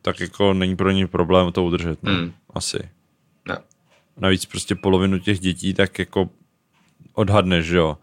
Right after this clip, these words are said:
Speaker 2: Hmm.
Speaker 1: Jakože Weasley, to je tamhle ten, protože má rezavý vlasy,
Speaker 2: Jo.
Speaker 1: Potter, to je tamhle ten, protože je idiot boy
Speaker 2: Hmm.
Speaker 1: a tak dále.
Speaker 2: Ano. Mě celý Gimpl všichni učitelé říkali Lukáši, protože mám staršího bratra Lukáše.
Speaker 1: Hm, krása.
Speaker 2: Prostě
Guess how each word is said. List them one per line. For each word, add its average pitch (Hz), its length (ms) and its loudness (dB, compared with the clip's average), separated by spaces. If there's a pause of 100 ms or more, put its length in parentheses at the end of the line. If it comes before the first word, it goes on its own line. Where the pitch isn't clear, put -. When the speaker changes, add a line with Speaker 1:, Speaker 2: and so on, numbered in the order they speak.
(520)
Speaker 2:
Hmm. 98 200 -2
Speaker 1:
Jakože 92 400 2
Weasley, 98 540 4
to 101 120 0
je 92 80 6
tamhle 87 300 0 (100)
ten, 98 180 -2
protože 95 200 -4
má 92 120 2
rezavý 92 240 0
vlasy, 104 540 2 (440)
Speaker 2:
Jo. 101 80 6
Speaker 1:
Potter, 101 240 2
to 101 120 0
je 95 60 4
tamhle 92 280 0 (140)
ten, 98 180 -2
protože 92 280 -2
je 78 60 2
idiot 87 300 2
boy 92 440 2 (460)
Speaker 2:
Hmm. 95 220 -6 (100)
Speaker 1:
a - 40 -14
tak - 140 -4
dále. - 180 -6 (680)
Speaker 2:
Ano. 76 160 -14 (800)
Mě 101 100 4
celý 110 200 6
Gimpl 101 220 2
všichni 95 240 -6
učitelé 95 280 -2
říkali 98 240 0
Lukáši, 90 480 -2
protože 82 120 -4
mám 85 140 -4
staršího 85 380 -6
bratra 80 280 -6
Lukáše. - 500 -12 (800)
Speaker 1:
Hm, 80 80 -12 (100)
krása. 80 400 -6
Speaker 2:
Prostě - 300 -16